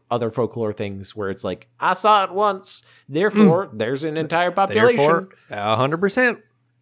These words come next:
Speaker 1: So let's get into some commonalities. Fur-bearing trout are fictional creatures that are purportedly found in, uh, in the Arkansas River, northern North America, and Iceland, which is a very, I mean, it kinda fits. It's all kinda, like, northeastern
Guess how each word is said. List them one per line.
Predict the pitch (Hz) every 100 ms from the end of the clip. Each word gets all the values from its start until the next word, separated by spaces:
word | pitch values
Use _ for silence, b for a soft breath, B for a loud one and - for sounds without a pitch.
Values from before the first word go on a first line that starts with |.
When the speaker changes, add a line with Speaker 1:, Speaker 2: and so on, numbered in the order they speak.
| _ _ _ _ -
Speaker 1:
So | 277
let's | 320
get | 311 226
into | 202 202
some | 190 175
commonalities. | - 170 180 175 185 151 95 67 - - _ _ _
Fur-bearing | - 302 285 277 262
trout | 262 269 -
are | 143 156
fictional | 214 - 226
creatures | 208 240 190 127 104
that | 117 123
are | 117
purportedly | 127 160 180 190
found | 180 135 139
in, | 139 131 131 _
uh, | 120 117 107 - _
in | 139 151
the | 143 131
Arkansas | 185 226 220 226
River, | 208 208 135 71 80
northern | 104 147 208 240 220 208
North | 151 190 190
America, | 196 208 220 220
and | 175 180
Iceland, | 156 190 - 85 55 _ _
which | 156 185
is | 190
a | 147
very, | 160 185 214 202 -
I |
mean, | 180 180 -
it | 190
kinda | 294 277 120
fits. | 117 117 - 151
It's | 151
all | 196 175
kinda, | 165 147
like, | 127
northeastern | 123 110 120 127 107 113 113 143 139 139 139 143